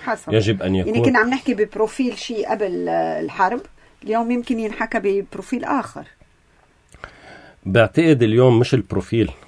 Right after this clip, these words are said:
Speaker 2: ال-، على أهمية البروفيل.
Speaker 1: مواصفات الرئيس.
Speaker 2: دور الرئيس، الأجندة اللي بده يجي يعملها. هيدا الأهم.
Speaker 1: يعني، اللي حكى دكتور جعجع بلقاء مع راو.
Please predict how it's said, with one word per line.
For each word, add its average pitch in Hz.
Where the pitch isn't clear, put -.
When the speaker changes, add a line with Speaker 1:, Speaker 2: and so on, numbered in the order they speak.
Speaker 2:
ال-، 78
على 95
أهمية 104
البروفيل. 208
Speaker 1:
مواصفات 202
الرئيس. 104
Speaker 2:
دور 104
الرئيس، 73
الأجندة 90
اللي 73
بده 71
يجي 71
يعملها. 69
هيدا 101
الأهم. -
Speaker 1:
يعني، 175
اللي 196
حكى 247
دكتور 233
جعجع 233
بلقاء 165
مع 190
راو. 180